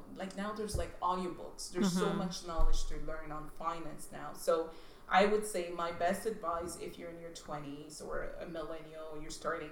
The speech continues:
Speaker 1: out, is to, to live one below your means.
Speaker 2: Mm-hmm.
Speaker 1: That's key. And key is below your means, not, like, above or
Speaker 2: <laughs>
Speaker 1: within. You know, I think sometimes people think li-,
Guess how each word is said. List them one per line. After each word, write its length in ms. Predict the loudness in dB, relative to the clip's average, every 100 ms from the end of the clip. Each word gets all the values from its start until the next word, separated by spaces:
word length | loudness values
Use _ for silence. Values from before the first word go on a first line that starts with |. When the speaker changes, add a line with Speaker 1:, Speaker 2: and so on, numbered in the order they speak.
| -8
Speaker 1:
out, 300 | -8 -8 -10
is 260 | -12 -10 -12 -8
to, 160 | -8 -8 -10 -6
to 120 | -4 0
live 260 | 0 0 -4 -2
one 400 | -2 -2 -6 -12 -14 -18 -10
below 280 | -2 -2 0
your 180 | -4 -8
means. 380 | -10 -6 -2 8
Speaker 2:
Mm-hmm. 360 | 8 8 4
Speaker 1:
That's 240 | 0 -2 -8 -12
key. 280 | -12 -10 -10 -10 -12 -12 -8 -6 -4
And 240 | -4 -4 -6 -4
key 320 | -2 0 2
is 140 | 0 -2
below 480 | -2 0 2 2 0
your 140 | -4 -6
means, 460 | -8 -8 -10 -6
not, 280 | 2 4 4
like, 300 | 0 -2 -4 -8 -10 -12 -14 -16 -14 -14 -16 -16 -16 2
above 540 | 2 4 2 2 0 -4 -12 0
or 240 | 6 10
Speaker 2:
<laughs> 20 | 12
Speaker 1:
within. 800 | 12 12 12 4 -4 -4 -8 -10 -10 -8
You 100 | -6
know, 100 | -6
I 80 |
think 180 | -4 -4
sometimes 380 | -4 -6 -8 -10
people 300 | -10 -10 -12 -10
think 280 | -10 -10 -12 -16 -14 -8
li-, 100 | -8